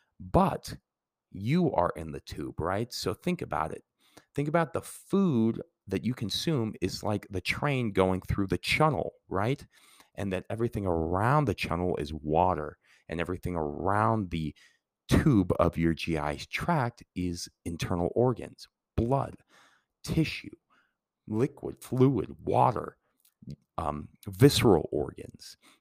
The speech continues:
Okay, so think about it, you know, and I'll t-, I'll say the process. Mouth, esophagus, eso meaning within, phagus referring to consumption of, the within consumption going all the way down, passes the sphincter into the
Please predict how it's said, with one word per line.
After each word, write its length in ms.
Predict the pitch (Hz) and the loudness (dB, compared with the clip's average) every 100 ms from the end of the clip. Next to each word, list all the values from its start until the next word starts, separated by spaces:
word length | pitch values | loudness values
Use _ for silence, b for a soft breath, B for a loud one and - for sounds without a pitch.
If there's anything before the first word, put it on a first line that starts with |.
| - | -8
Okay, 420 | 82 78 90 110 | -6 -4 -2 0
so 200 | 127 - | 0 -2
think 240 | - 175 - | 0 -2 -4
about 260 | - - - | -6 -8 -10
it, 80 | _ | _
you 140 | - 82 | -8 -2
know, 240 | 95 101 | 0 0
and 160 | - 90 | 0 2
I'll 140 | 90 | 2
t-, 180 | - - - | 0 -4 -2
I'll 140 | 85 | -2
say 240 | 82 - 92 | 0 0 0
the 80 | 101 | 2
process. 640 | - 156 156 - - - B B B | 2 2 0 -6 -10 -14 B B B
Mouth, 380 | 151 131 - - | 2 2 -2 -10
esophagus, 880 | - - - 156 - 80 - - - - _ _ - | -6 -2 0 0 -2 -8 -10 -12 -14 -16 _ _ -4
eso 280 | 101 95 95 | -2 0 0
meaning 280 | 95 98 92 | 0 0 0
within, 360 | 92 131 139 | 0 0 0
phagus 640 | - - 87 85 95 95 - | -2 2 2 4 2 2 2
referring 360 | 90 - 95 | 2 4 4
to 100 | - | 0
consumption 560 | - 95 - 95 - 123 | -6 -4 0 0 0 -2
of, 140 | 113 - B B | -2 -4 B B
the 100 | 90 | 2
within 380 | 87 87 123 131 | 4 4 2 -2
consumption 580 | - 90 - 82 - 80 | -2 -6 -4 -6 -6 -4
going 280 | 80 80 76 | -2 -2 -2
all 220 | - 92 | -2 -2
the 80 | 80 | 0
way 200 | 82 82 | 0 0
down, 380 | - 117 117 117 B B | 0 0 0 -4 B B
passes 360 | 87 76 78 73 | 2 2 -2 -6
the 140 | 80 | -6
sphincter 640 | - - 143 131 147 147 - B B | -4 0 0 2 2 2 0 B B
into 260 | 82 - | -8 -6
the 120 | 76 | -6